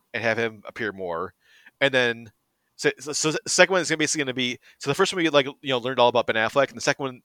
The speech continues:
they're talking about is gonna be, we're gonna find out what, like, kinda Jon Bernthal's character's backstory and, like, more about his character,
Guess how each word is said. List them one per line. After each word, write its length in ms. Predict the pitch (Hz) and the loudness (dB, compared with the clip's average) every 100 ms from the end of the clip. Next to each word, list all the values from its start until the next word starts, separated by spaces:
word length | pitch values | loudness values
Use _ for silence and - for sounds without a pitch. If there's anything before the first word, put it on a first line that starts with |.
| _ | _
they're 100 | 117 | -2
talking 120 | 131 | 0
about 280 | 120 113 - | 2 2 0
is 120 | 117 | -8
gonna 140 | 120 | -8
be, 280 | 110 113 107 - _ - _ - | -6 -6 -6 -10 _ -20 _ -8
we're 100 | 135 | -2
gonna 100 | 131 | 0
find 240 | 110 135 127 | 4 6 6
out 280 | 120 104 - _ _ _ | 6 4 -4 _ _ _
what, 140 | 143 131 _ | -4 -4 _
like, 280 | 131 107 - - | -2 -2 -6 -4
kinda 240 | 139 104 | -2 0
Jon 220 | - 127 | 2 2
Bernthal's 400 | 120 117 147 135 | 2 -2 0 0
character's 400 | - 139 147 - | -2 -4 -6 -6
backstory 500 | - 139 - - 139 | 0 0 0 -4 -4
and, 80 | 131 | -2
like, 140 | 107 - | -4 -6
more 120 | 131 | -4
about 220 | 117 214 101 | -4 -4 -6
his 140 | 117 | -4
character, 460 | 151 147 165 165 | -4 -4 -4 -6